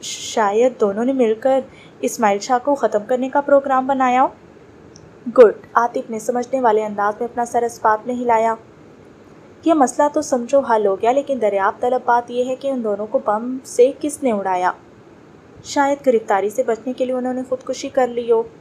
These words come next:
कहानी कोई ख़ास दिल को तो नहीं लगती, मगर मानी जा सकती है। असल प्रॉब्लम इस चीज़ की है।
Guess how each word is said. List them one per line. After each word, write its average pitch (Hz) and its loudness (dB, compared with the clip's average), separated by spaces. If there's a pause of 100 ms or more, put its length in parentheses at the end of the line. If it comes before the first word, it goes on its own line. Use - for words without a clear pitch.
(840)
कहानी 254 6
कोई 311 6
ख़ास 254 -2
दिल 262 -2
को 269 2
तो 233 2
नहीं 240 2
लगती, 262 0
मगर 254 2
मानी 233 0
जा 196 -4
सकती 190 -4
है। 185 0 (100)
असल 226 0
प्रॉब्लम 233 0
इस 233 -8
चीज़ - -8
की 247 -6
है। 233 -4